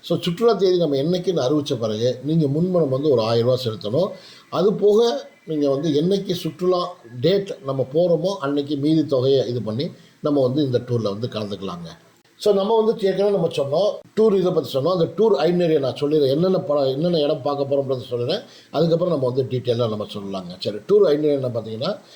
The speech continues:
நம்ம ஸ்ரீசைலம் போறோம். ஃபர்ஸ்ட் நாள் வந்து வயா ஸ்ரீசைலம் போற வழியில வந்து பார்த்தீங்கன்னா,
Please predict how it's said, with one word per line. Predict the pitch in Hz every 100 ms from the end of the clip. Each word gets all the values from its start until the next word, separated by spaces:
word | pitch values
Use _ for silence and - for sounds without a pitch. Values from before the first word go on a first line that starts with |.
| -
நம்ம | - 143
ஸ்ரீசைலம் | 190 208 185 160 131
போறோம். | 117 135 175 -
ஃபர்ஸ்ட் | 156 - 139
நாள் | 160
வந்து | 135 151 139
வயா | 143 147
ஸ்ரீசைலம் | 175 151 165 135 117
போற | 127 131
வழியில | 117 131 113
வந்து | 110
பார்த்தீங்கன்னா, | 104 107 151